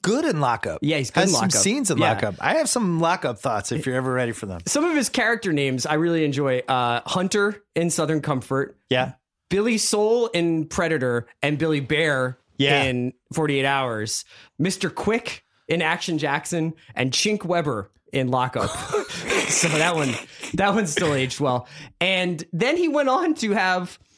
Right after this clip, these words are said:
Speaker 2: quite the interesting political career where he multiple times ran for office in Kentucky, uh, once for governor, once against Mitch McConnell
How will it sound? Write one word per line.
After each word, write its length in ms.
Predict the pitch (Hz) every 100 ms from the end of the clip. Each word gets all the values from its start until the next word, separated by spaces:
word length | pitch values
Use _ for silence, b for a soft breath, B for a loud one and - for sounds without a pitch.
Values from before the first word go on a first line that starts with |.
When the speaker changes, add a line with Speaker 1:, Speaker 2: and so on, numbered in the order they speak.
| b b b -
Speaker 2:
quite 320 | 220 277 349
the 100 | 311
interesting 680 | 247 339 - 226 196 185 -
political 560 | 165 240 453 453 165
career 520 | - 156 127 127 147 b b -
where 160 | 175
he 180 | 190 202
multiple 560 | 180 190 285 311 233 208
times 380 | 214 220 214
ran 200 | 175 175 160
for 120 | 156
office 380 | 160 180 170 -
in 100 | 139
Kentucky, 640 | 151 139 196 147 123 127 _ _ _ _
uh, 300 | 135 127 123
once 240 | 127 175 -
for 120 | 170
governor, 580 | 135 143 147 185 185 190 b b -
once 280 | 143 202 196
against 360 | 170 180 -
Mitch 200 | 156 165
McConnell 680 | 156 - - 190 147 120